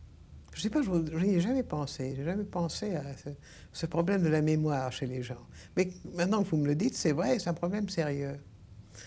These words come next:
Beaucoup de gens ne se souviennent pas de ce qu'ils ont fait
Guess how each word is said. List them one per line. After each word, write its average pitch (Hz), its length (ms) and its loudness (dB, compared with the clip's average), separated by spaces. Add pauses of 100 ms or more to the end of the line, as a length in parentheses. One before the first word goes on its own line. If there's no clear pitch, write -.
(200)
Beaucoup 220 240 4
de 175 40 8
gens 214 160 8
ne 196 40 0
se 156 120 2
souviennent 151 400 0
pas 208 180 -2
de 156 120 0
ce 131 60 -8
qu'ils 147 240 -6
ont 131 120 -2
fait 143 480 -2